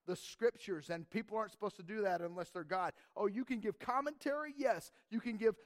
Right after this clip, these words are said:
teachings, yes. But to say, "Hey, I'm adding something," only God can do that. Here's Jesus saying, in essence, "I'm God. I give you a new command, love one another, just as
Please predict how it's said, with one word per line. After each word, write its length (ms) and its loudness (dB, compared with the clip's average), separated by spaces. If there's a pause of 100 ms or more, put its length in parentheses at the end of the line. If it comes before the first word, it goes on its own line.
(120)
teachings, 580 -4
yes. 340 6
But 180 -2
to 140 -6
say, 300 2 (200)
"Hey, 180 4
I'm 200 2
adding 360 2
something," 480 0 (300)
only 220 0
God 280 2
can 160 -6
do 180 -4
that. 260 -2
Here's 260 -10
Jesus 460 -12
saying, 420 -4 (240)
in 160 -4
essence, 560 -4 (320)
"I'm 160 -6
God. 380 -4 (760)
I 120 6
give 220 -2
you 140 4
a 80 4
new 220 -2
command, 420 -4
love 320 2
one 200 2
another, 480 -2
just 420 -2
as 240 4